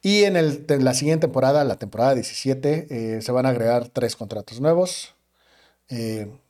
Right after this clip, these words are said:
y, eh, con-, conforme va pasando el año, te van a agregar contratos específicos para lo que es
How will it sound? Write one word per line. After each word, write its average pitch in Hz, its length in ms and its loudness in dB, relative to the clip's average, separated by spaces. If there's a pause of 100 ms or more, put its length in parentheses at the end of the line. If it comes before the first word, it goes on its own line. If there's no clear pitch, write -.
(640)
y, 175 500 0
eh, 143 160 -6
con-, 123 240 -2
conforme 123 380 -2
va 139 180 4
pasando 139 300 0
el 135 60 4
año, 139 160 0
te 131 60 -4
van 123 180 0
a 127 100 2
agregar 113 500 -2 (500)
contratos 156 540 0
específicos 139 680 -4
para 151 300 2
lo 139 160 0
que 139 160 -2
es 147 220 -2